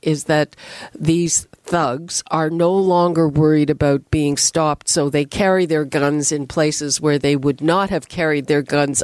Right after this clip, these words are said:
otherwise. And if they see somebody from a rival gang, they start shooting, and it doesn't matter where they are. We've had little girls shot in playgrounds, um, and, uh,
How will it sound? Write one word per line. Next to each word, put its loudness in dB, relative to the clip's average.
otherwise. 0
And 0
if -6
they 0
see 0
somebody 0
from -2
a 2
rival 0
gang, 0
they -2
start -2
shooting, 2
and 0
it -4
doesn't 0
matter 2
where 0
they 2
are. 2
We've -2
had 0
little 0
girls 0
shot 0
in -4
playgrounds, 0
um, -2
and, -2
uh, 0